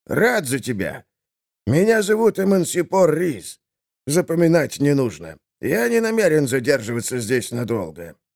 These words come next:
Надеюсь". "Пока есть монета, — сказала она, — тебе здесь будут рады, гарантирую". Она глянула на сидевшего рядом с моряком Шпилгита и скривилась. "Помни, Фактор, за тобой должок,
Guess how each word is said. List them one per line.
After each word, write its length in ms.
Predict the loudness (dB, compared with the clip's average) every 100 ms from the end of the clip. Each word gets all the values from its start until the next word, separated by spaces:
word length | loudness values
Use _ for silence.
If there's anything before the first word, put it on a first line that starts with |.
| _ _
Надеюсь". 800 | -4 -2 -2 -4 -6 -12 -18 -20 _ _ _ _ _ _ _
"Пока 360 | 2 4 4 4
есть 400 | 4 2 0 2
монета, — 640 | 2 2 2 -2 -6 -10 _
сказала 580 | -4 2 2 2 -2 -4
она, — 220 | -4 -8 -12 _ _ _ _ -4
тебе 340 | 0 4 2
здесь 260 | 4 0 0
будут 320 | -2 -2 0
рады, 420 | 0 0 -2 -8
гарантирую". 920 | -6 0 2 4 2 -2 -4 -4 -10 -16 _ _ _ _ _ _ _
Она 280 | 2 4 2
глянула 520 | 2 2 4 2 2
на 120 | 2
сидевшего 580 | 0 0 0 0 0 2
рядом 320 | 2 2 0
с 80 | -2
моряком 460 | -2 -2 0 0 -2
Шпилгита 760 | -4 -4 -2 -2 -2 -2 -4
и 160 | -2 -2
скривилась. 760 | -2 -2 -2 -4 -6 -12 -16 _ _ _ _ _ _ _ _
"Помни, 400 | 2 4 4 2
Фактор, 560 | 2 0 2 4 4 2
за 160 | -2
тобой 320 | -2 0 2 2
должок, 680 | 2 0 0 0 -2 -10